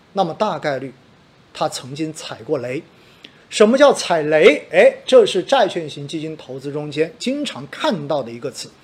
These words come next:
踩雷的意思很简单，大家还记得吗？在之前的课程中间跟大家讲到债券投资中间最大风险的时候，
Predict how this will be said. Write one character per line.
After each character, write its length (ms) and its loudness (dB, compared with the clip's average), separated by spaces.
踩 240 -2
雷 200 4
的 60 0
意 140 0
思 120 -6
很 160 -6
简 220 -4
单， 180 -2
大 100 -2
家 120 -2
还 80 -2
记 180 -4
得 80 -4
吗？ 160 -8
在 380 4
之 200 -6
前 160 -8
的 60 -8
课 160 -2
程 180 -8
中 160 -6
间 160 -6
跟 160 -10
大 140 -6
家 160 -6
讲 380 -14
到 160 -2
债 200 -2
券 280 -10
投 260 -12
资 220 -10
中 180 -10
间 160 -6
最 300 0
大 180 -4
风 340 -2
险 200 -6
的 100 -8
时 160 -10
候， 220 -4